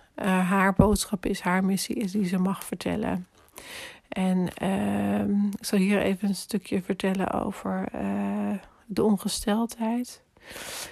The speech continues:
Ehm, eh,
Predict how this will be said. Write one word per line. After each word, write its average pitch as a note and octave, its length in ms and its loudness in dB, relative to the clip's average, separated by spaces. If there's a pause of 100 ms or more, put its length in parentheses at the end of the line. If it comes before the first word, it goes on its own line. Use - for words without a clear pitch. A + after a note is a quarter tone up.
(360)
Ehm, G3 640 2 (1200)
eh, G3+ 120 2